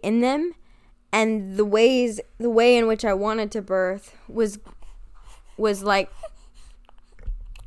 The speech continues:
even though it's what I wanted, it freaked me out. And so,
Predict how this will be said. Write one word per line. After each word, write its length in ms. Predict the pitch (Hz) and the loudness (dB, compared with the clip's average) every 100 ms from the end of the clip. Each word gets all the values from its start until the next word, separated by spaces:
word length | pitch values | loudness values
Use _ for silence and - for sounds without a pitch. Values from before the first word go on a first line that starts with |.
| - - - - - - - - - - | -20 -20 -20 -20 -20 -20 -20 -20 -20 -10
even 220 | 233 247 | -4 0
though 140 | 262 240 | 2 2
it's 160 | 208 | 0
what 180 | 208 220 | 0 0
I 120 | 185 | 0
wanted, 640 | 185 226 247 233 202 196 202 - - - - | -2 -2 0 0 0 -2 -4 -20 -20 -20 -14
it 260 | - - - | -4 -4 -4
freaked 360 | - 214 208 - | -4 -4 -4 -8
me 120 | 180 | -10
out. 220 | - - - - - - - - - - - - - - - - | -10 -14 -16 -18 -20 -18 -18 -18 -20 -20 -20 -18 -8 -8 -8 -10
And 180 | 208 226 | -6 -6
so, 600 | - 214 202 202 196 190 | -2 0 2 2 2 4